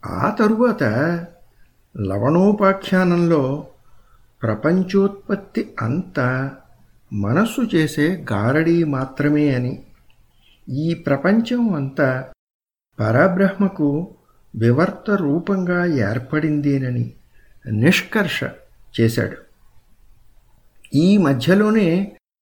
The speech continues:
సాధన విధానాలను, అజ్ఞాన భూమికలను, జ్ఞాన భూమికలను కూడా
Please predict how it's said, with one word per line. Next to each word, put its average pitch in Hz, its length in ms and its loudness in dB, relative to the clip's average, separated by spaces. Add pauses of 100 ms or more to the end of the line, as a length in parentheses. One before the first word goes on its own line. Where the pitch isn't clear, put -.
(360)
సాధన 135 680 0
విధానాలను, 156 1000 0 (720)
అజ్ఞాన 139 560 2
భూమికలను, 151 840 0 (640)
జ్ఞాన 110 580 0
భూమికలను 160 880 2 (140)
కూడా 190 640 2